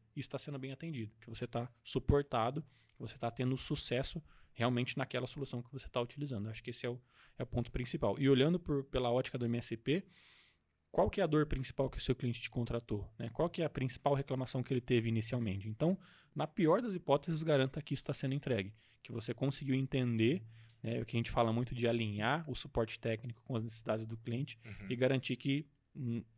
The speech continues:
Speaker 1: no básico, isso tá sendo atendido. E depois, claro, você vai pensar em ações pra reter, pra encantar, pra gerar momentos de, de recompra desse cliente que vão fazer com que ele não,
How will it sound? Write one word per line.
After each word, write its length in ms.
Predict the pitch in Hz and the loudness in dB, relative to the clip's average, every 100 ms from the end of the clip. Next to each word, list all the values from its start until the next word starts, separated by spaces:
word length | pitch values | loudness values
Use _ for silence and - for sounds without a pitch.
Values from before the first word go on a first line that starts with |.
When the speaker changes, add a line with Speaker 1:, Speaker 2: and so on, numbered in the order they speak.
| _ | _
Speaker 1:
no 160 | 135 151 | 2 2
básico, 500 | 156 139 160 165 156 | 4 2 0 -2 -6
isso 100 | - | -6
tá 80 | 139 | -8
sendo 200 | - 139 | -6 -6
atendido. 400 | - 160 107 98 - - - | -4 -4 -4 -6 -16 -12 -6
E 40 | |
depois, 360 | 277 - 135 - | -6 4 4 4
claro, 240 | 117 117 | -2 -4
você 100 | - | -2
vai 140 | 113 | -2
pensar 360 | 110 127 117 107 | -2 -4 -2 -2
em 120 | 110 | -2
ações 440 | 117 - 101 123 - - - - | -2 0 0 0 -4 -20 -20 -6
pra 140 | 113 | -2
reter, 400 | 104 104 117 135 | -2 0 4 4
pra 120 | 117 | 2
encantar, 600 | 107 - 101 95 107 127 139 _ - | -4 -6 -8 -6 -6 -6 -10 _ -8
pra 120 | 110 | -4
gerar 220 | 104 110 | 0 2
momentos 540 | 107 101 113 135 123 | 2 0 -2 -2 -6
de, 260 | 107 104 104 _ | -6 -6 -8 _
de 120 | - 110 | -4 -2
recompra 520 | 110 110 110 104 101 | -2 -4 -4 -4 -4
desse 180 | 101 - | -8 -8
cliente 380 | 113 104 107 | -4 -4 -4
que 100 | - | -4
vão 300 | 113 110 113 - _ - | -2 0 -2 -4 _ -4
fazer 240 | 165 110 | -2 -2
com 120 | 113 | -4
que 140 | 113 120 | -4 0
ele 140 | 117 | 0
não, 260 | 117 110 | 0 -2